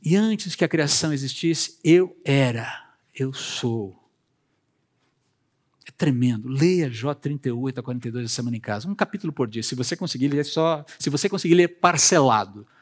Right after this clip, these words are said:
Porque no momento que você começar a ler aquilo ali, vai ser numa tacada só, eu tenho certeza disso. É sensacional.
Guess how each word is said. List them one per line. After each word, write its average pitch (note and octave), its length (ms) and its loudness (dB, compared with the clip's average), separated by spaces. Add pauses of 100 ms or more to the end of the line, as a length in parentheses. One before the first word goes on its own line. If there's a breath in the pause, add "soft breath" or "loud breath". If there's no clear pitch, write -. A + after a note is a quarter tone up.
(140 soft breath)
Porque - 160 -8
no A#2+ 60 -2
momento D#3 200 0
que - 80 -12
você D#3+ 200 -2
começar E3+ 380 2
a - 20 6
ler E3+ 160 6
aquilo C#3+ 280 0
ali, B2+ 200 0
vai D#3 120 -2
ser D#3+ 200 -2
numa E3 120 0
tacada D#3+ 320 -2
só, D#3+ 140 -4
eu D3+ 60 -2
tenho E3+ 160 -6
certeza E3+ 400 -6
disso. - 360 -20 (160)
É - 120 -12
sensacional. C3 1300 -2